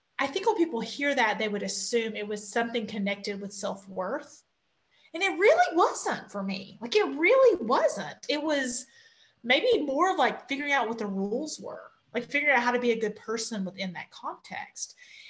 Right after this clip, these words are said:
And, um, that, that's the place I came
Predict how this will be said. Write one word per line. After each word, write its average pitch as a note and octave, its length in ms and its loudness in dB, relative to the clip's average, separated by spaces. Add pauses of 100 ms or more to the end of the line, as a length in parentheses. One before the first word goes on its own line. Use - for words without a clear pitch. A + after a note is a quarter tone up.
(120)
And, G#3+ 480 0 (160)
um, F#3+ 600 -6 (800)
that, G#3+ 340 -2
that's - 460 -6 (440)
the B3 80 -2
place A#3 400 -4
I F3 120 -8
came D4+ 300 -12